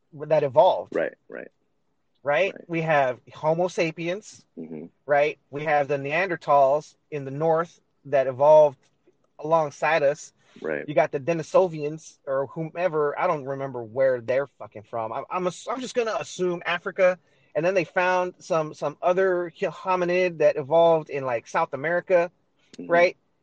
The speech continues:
Speaker 1: And human beings, human beings, the reason why these other, other creatures did, did not, that, why they're not walking around among us is because human beings murdered those motherfuckers.
Speaker 2: Yep.
Speaker 1: Genocide.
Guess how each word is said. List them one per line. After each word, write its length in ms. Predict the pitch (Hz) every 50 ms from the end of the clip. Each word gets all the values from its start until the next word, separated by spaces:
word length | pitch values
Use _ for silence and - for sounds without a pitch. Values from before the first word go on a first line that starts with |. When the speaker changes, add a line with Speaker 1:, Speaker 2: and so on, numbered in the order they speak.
| _ _ _ -
Speaker 1:
And 120 | 180 190 156
human 280 | 185 269 311 311 254
beings, 480 | 170 175 269 302 254 175 135 127 - _ _ _ _ _ _
human 280 | - 269 294 262 214 160
beings, 460 | 190 208 214 196 170 147 135 - _ _
the 200 | 165 160 165 175
reason 340 | 185 247 277 262 247 202
why 160 | 180 175 156 147
these 240 | 165 196 208 196 -
other, 300 | 170 180 185 196 190 196 -
other 220 | 190 185 185 196
creatures 520 | 170 - - 208 202 - 220 208 196 175 -
did, 420 | - 139 156 143 135 139 143 _ _
did 140 | 147 143
not, 360 | 131 135 151 170 190 202 175 _ _ _ _ _ _ _
that, 400 | 156 139 147 151 170 175 175 156
why 120 | 156 160 151
they're 140 | 151 180 190
not 200 | 196 190 165 165
walking 340 | 180 190 190 _ - 180
around 260 | 165 160 170 180 180 156
among 300 | 151 160 180 196 202 208
us 260 | 220 226 - - _ _ _ _ _ _ _ _
is 120 | - 175 165
because 420 | 185 160 - 185 170 160 156 151
human 300 | - - 269 302 277 202
beings 360 | 151 190 220 214 190 175 - _ _ _ _ _ _ _ _ _ _ _
murdered 560 | 120 135 175 214 254 254 233 220 190 160 127 -
those 240 | 151 180 190 190 175
motherfuckers. 760 | 165 156 143 127 127 _ 120 104 - - _ - - - - _ _
Speaker 2:
Yep. 300 | - 85 82 85 90 - _ - - _ _ _ _ _ _ _ _ _ _ _ _ _ _ _ _ _ _ _ _ _ _ _ _ _ 135
Speaker 1:
Genocide. 680 | 123 214 254 240 214 - 214 165 151 139 117 113 107